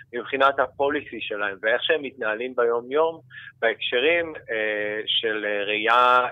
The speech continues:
אה, נקרא לזה מגוונת ומכילה. אה, ה-, אחרי שאותו ארגון בא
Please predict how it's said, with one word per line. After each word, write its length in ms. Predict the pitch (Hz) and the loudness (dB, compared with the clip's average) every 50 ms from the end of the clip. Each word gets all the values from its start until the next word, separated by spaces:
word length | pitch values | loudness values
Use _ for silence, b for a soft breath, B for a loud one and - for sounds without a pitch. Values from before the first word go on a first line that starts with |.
| - 117 | -4 -6
אה, 160 | 107 107 104 104 104 | -6 -6 -6 -8 -12
נקרא 300 | 98 - - 110 113 110 | -16 -8 -2 0 0 0
לזה 220 | 104 98 107 107 104 | 0 -2 -4 -4 -4
מגוונת 580 | 104 104 95 107 98 87 117 123 135 147 143 127 131 | -6 -8 -6 -6 -4 0 0 0 0 0 -4 -6 -8
ומכילה. 520 | 107 101 104 95 - - 98 98 95 98 - - _ _ _ B B B B B B B B _ - | -12 -12 -10 -14 -14 -14 -14 -8 -8 -8 -8 -8 _ _ _ B B B B B B B B _ -2
אה, 520 | 104 107 104 104 104 104 104 107 107 107 104 104 107 - - - 120 | 0 2 2 2 2 2 0 0 0 -2 -4 -6 -10 -10 -2 2 4
ה-, 540 | 110 107 110 110 110 107 107 113 - - - | 4 4 4 4 2 2 2 2 0 -2 -4
אחרי 240 | - - - 131 143 147 | -4 -4 -2 -2 0 0
שאותו 400 | - - 185 165 - - 175 170 | 0 2 2 0 2 0 -2 -2
ארגון 460 | 151 127 117 120 135 156 156 139 117 | -2 -2 -4 -4 -4 -4 -4 -2 2
בא 160 | 123 123 127 | 4 4 4